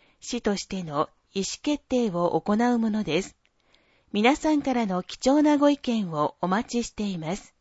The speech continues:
意見の提出方法。十二月十一日金曜日から、令和三年一月十二日火曜日までに、任意の様式に、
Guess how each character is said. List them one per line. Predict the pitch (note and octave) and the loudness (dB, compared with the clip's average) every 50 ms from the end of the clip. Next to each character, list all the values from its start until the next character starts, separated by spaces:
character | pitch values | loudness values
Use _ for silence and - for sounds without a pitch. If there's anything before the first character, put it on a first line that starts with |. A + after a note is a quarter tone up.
| _ _ _ _ _ _ _ _ _ _ _ _ _ _ _ _ _ - | _ _ _ _ _ _ _ _ _ _ _ _ _ _ _ _ _ 0
意 | C4 D#4 - | 0 0 2
見 | - D#4+ D#4 D4+ C#4+ B3+ | 2 0 2 2 2 2
の | G#3+ G#3 G3+ G3 - - | 2 2 2 0 0 -2
提 | F#3+ G#3+ B3+ C#4+ C4+ | 0 0 2 2 0
出 | - - - - C4+ C4 | -2 -6 -4 0 0 0
方 | - - B3 A#3+ A#3 G#3+ | 0 0 0 0 0 0
法。 | - - F3+ E3 D3+ C#3 - - _ _ _ _ _ _ _ _ _ _ _ _ _ _ _ _ _ _ - | -2 -4 -4 -2 -2 -2 -2 -4 _ _ _ _ _ _ _ _ _ _ _ _ _ _ _ _ _ _ -6
十 | F3+ G3 A3+ C4+ D#4 D#4+ | 0 2 4 4 6 6
二 | D#4+ D#4+ D4+ | 6 6 6
月 | D#4 D4+ - - C#4+ C#4+ C4 | 4 2 2 2 0 0 2
十 | G#3+ A3 A#3+ C4 C#4 C#4+ | 2 4 4 6 6 4
一 | C4+ - - B3 A#3+ | 4 2 0 2 2
日 | B3 A#3+ - - A#3 A3 | 2 2 2 -2 -4 -4
金 | - - A#3 C4+ D4 D4 | 0 2 4 6 6 6
曜 | D4 D4 C#4 C4 | 6 6 6 4
日 | A#3 A3+ G#3 | 2 0 -2
か | - F#3 F3+ | -4 -4 -2
ら、 | E3 D3+ D#3+ F3 - _ _ _ _ _ _ _ _ | 0 2 2 2 0 _ _ _ _ _ _ _ _
令 | G3+ A3 C4 D4+ D4+ C#4+ | 2 4 6 6 6 4
和 | A#3 G#3+ G#3 G3 | 4 2 0 -2
三 | - - F3 F#3+ G#3+ G#3+ G3+ F#3+ | -4 -6 -4 -2 -2 -2 -2 -2
年 | F3 F3+ F3+ - - _ _ _ _ _ _ | -2 -2 -4 -4 -6 _ _ _ _ _ _
一 | - G3+ - - C4 D4 C#4+ | -4 -4 -2 -2 0 2 2
月 | D4 C#4+ - - C#4 C#4 | 2 0 0 0 0 0
十 | B3 - G#3+ A#3 C4+ C4+ | 0 2 2 2 4 6
二 | C4 C4 B3+ | 6 6 4
日 | B3 B3+ - - B3 A#3+ | 4 0 -2 -2 -4 -4
火 | - G3 G3+ | -2 -2 0
曜 | A3 A#3+ C4+ D4 D4 C4+ | 2 4 4 4 4 2
日 | A#3+ G#3+ | 2 0
ま | G3+ G#3 G#3 | 0 0 -2
で | F#3 F#3+ F#3 | -2 -4 -6
に、 | D#3+ D3+ C#3 D3 D3 - _ _ _ _ _ _ _ - | -4 -4 -4 -4 -4 -6 _ _ _ _ _ _ _ 0
任 | G#3 A3+ C4+ D#4 D#4+ D4 C#4 | 2 4 6 6 6 6 6
意 | B3 | 4
の | A3 G#3+ G#3 | 4 2 2
様 | F#3+ E3+ F3+ G#3+ G#3 | 0 0 0 0 0
式 | - - - - F3+ F3+ | -2 -6 -10 -10 -10 -8
に、 | E3+ D#3+ D#3 D3+ - | -6 -6 -6 -6 -8